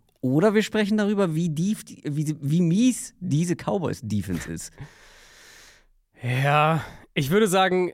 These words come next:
Speaker 2: letzteres ist Fakt und ersteres war wichtig für Chicago und muss aber natürlich gegen bessere Defenses bestätigt werden.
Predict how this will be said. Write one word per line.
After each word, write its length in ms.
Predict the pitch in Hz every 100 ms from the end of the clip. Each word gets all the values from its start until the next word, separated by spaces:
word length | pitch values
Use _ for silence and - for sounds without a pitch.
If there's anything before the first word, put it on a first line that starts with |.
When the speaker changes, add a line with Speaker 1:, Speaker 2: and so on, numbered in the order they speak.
| 127
Speaker 2:
letzteres 720 | 143 160 196 - 208 196 185
ist 280 | - 139 -
Fakt 640 | - 185 - - - - _ _
und 260 | - 165 -
ersteres 680 | 175 196 196 185 175 165 -
war 280 | 147 143 139
wichtig 300 | 202 196 -
für 120 | 170
Chicago 520 | 156 143 156 165 160
und 160 | 165 156
muss 180 | 147 160
aber 140 | 151
natürlich 320 | 135 143 135
gegen 240 | 143 127 127
bessere 280 | 123 127
Defenses 360 | 117 120 110 117
bestätigt 460 | - - - 110 -
werden. 240 | 120 117